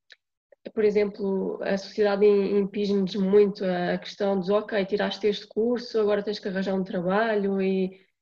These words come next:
estás ali uma vida inteira a trabalhar naquilo e depois até nem é aquilo que tu, que tu gostas, ou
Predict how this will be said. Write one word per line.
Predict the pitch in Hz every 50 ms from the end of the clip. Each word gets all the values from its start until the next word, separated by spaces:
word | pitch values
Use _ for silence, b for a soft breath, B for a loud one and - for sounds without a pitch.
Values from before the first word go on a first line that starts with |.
| _ _
estás | - 214 220 214 190
ali | 208 214 226
uma | 226 226 220
vida | 202 220 202 214
inteira | 220 202 208 220 233 233 220 220
a | 214
trabalhar | 214 - 226 202 208 208 208 214
naquilo | 214 208 202 - - 214 226 226
e | 240
depois | 233 - 302 302 403
até | 392 - 320 302
nem | 302 311
é | 294 285
aquilo | 285 - - 269 277 262
que | - _
tu, | - 269 254 247 240 233 226 - _
que | _
tu | - 247 233
gostas, | 214 240 247 240 240 240 - - 202 190 180 185 -
ou | 190 190 185 180 180 180